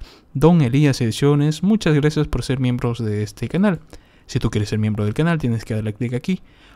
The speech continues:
unirse, seguir los pasos, pero recuerda que son suscripciones de pago. Si no puedes o no quieres, no hay problema.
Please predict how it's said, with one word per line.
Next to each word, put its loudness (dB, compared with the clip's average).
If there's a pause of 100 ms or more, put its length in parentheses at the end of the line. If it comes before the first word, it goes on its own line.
(140)
unirse, 4
seguir -2
los -4
pasos, 0
pero 0
recuerda -2
que -6
son -2
suscripciones -4
de -4
pago. 0 (300)
Si -4
no 2
puedes 2
o 6
no 4
quieres, 2
no 2
hay 2
problema. 2